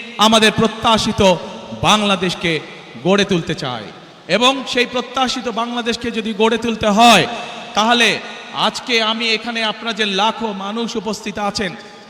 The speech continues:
আপনারা সহ আপনাদের মাধ্যমে আপনাদের এলাকার লক্ষ কোটি মানুষের কাছে আমি আহ্বান রাখব, গণতন্ত্রে যারা বিশ্বাস করেন, মানুষের বাক স্বাধীনতায় যারা বিশ্বাস করেন, গণতন্ত্রের স্বাধীনতায় যারা বিশ্বাস করেন,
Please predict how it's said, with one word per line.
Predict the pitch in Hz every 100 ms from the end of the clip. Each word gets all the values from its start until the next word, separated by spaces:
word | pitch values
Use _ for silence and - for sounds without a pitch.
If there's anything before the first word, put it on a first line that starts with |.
| -
আপনারা | 185 208 214 226
সহ | 214 - 214 226 214 - - - - - - -
আপনাদের | 170 208 226 226 226 208
মাধ্যমে | 220 220 220 208 160 107 - - -
আপনাদের | 208 - 220 208
এলাকার | 208 214 226 202
লক্ষ | 202 214 226
কোটি | 208 220 208
মানুষের | 190 196 214 220 208
কাছে | 214 208
আমি | 196
আহ্বান | 190 196 202 196
রাখব, | 190 180 170 143 - - - - - -
গণতন্ত্রে | 180 233 262 233 240
যারা | 214 220 202
বিশ্বাস | 202 - 269 262 -
করেন, | 233 214 165 - - - - - - - -
মানুষের | 151 196 214 233 208
বাক | 196 233 233
স্বাধীনতায় | 233 220 226 254 262
যারা | 220 220 208
বিশ্বাস | 214 - 247 226
করেন, | - 202 185 135 - - - - - - - - - 143
গণতন্ত্রের | 185 240 254 226 233
স্বাধীনতায় | - 233 233 247 233 214
যারা | 214 208
বিশ্বাস | 208 - 240 226
করেন, | - 202 185